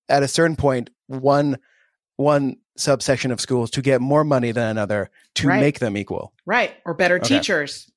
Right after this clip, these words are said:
Speaker 2: more better, better teachers than another, because we know that they're coming from a significant, um, difference. You know, recently I did an exercise with Leadership Tulsa where, um, we were talking about the difference between equity and equality.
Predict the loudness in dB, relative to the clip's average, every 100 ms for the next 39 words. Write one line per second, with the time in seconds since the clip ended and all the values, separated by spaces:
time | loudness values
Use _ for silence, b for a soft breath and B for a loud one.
0 | -6 -4 0 0 0 -2 0 2 2 2
1 | 2 2 0 -2 -4 -2 -4 -4 -6 -10
2 | B B -16 -6 -6 -2 0 2 2 2
3 | -2 0 0 0 -2 -6 -6 -6 -4 -4
4 | -6 -6 -6 -6 -6 -6 -6 -6 -8 -12
5 | -2 0 2 0 -2 B B -2 -2 0
6 | -2 0 0 0 -2 -2 -4 -2 -2 -2
7 | -4 -4 -4 -4 -6 -4 -4 -2 -2 0
8 | 2 4 4 2 B B B 0 0 2
9 | 0 2 0 2 0 -2 -4 -8 -8 -10
10 | -8 -6 -6 -6 -8 -8 -8 -8 -4 -2
11 | -2 -6 -10